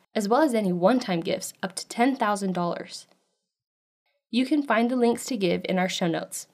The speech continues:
Thank you. Many thanks and credit to today's author, Doctor Jade Keller. And to you, our audience, thanks so much for tuning in. If you haven't already left a review, we would be so grateful if you did.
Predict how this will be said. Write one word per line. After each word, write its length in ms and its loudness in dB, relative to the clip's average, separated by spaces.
Thank 240 0
you. 180 -4
Many 320 0
thanks 340 -4
and 220 -4
credit 380 -6
to 100 -12
today's 360 -4
author, 460 -4
Doctor 300 -6
Jade 400 -8
Keller. 400 -10
And 140 -4
to 120 -6
you, 340 2
our 200 0
audience, 540 -2
thanks 240 -4
so 100 -6
much 180 0
for 120 -4
tuning 320 -2
in. 180 -10
If 140 -6
you 80 2
haven't 220 4
already 340 2
left 220 -6
a 60 -4
review, 520 -4
we 100 -4
would 140 -2
be 120 -4
so 180 -2
grateful 340 -4
if 140 -10
you 60 -16
did. 240 -12